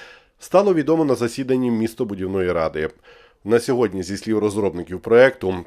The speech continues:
там існує певний благоустрій, та тільки стан його важко назвати задовільним. Подекуди коріння дерев підірвало плитку і асфальт,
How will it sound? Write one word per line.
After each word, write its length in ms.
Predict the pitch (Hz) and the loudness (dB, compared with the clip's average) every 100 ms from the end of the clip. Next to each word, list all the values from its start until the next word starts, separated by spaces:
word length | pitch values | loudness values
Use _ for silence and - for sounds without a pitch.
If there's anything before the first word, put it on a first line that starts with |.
| _ | _
там 240 | 135 160 | 0 2
існує 440 | 165 - 120 127 120 | -2 -2 -2 0 0
певний 340 | 101 98 98 | 0 0 0
благоустрій, 760 | 92 95 95 92 - 104 104 - - - | 0 0 0 -4 -8 -4 -4 -6 -16 -6
та 120 | - | -4
тільки 320 | 120 165 175 185 | -4 -6 -4 -6
стан 300 | - 185 185 | 2 4 4
його 240 | 156 151 | 4 4
важко 380 | 110 110 - 117 | 4 2 2 0
назвати 480 | 104 90 95 87 90 | 0 0 0 0 -2
задовільним. 840 | 95 92 101 95 82 82 80 78 - - _ _ | -4 -4 -4 -4 -6 -4 -6 -8 -16 -20 _ _
Подекуди 480 | - 123 190 151 156 | 0 2 2 0 -2
коріння 520 | 156 135 135 170 147 | 2 2 2 2 2
дерев 360 | 123 123 147 151 | 4 4 6 2
підірвало 540 | 117 107 117 117 113 | 0 -2 4 4 4
плитку 380 | 110 117 113 117 | 2 -2 -2 2
і 60 | 117 | 2
асфальт, 560 | 107 - 127 117 - | 2 0 4 4 4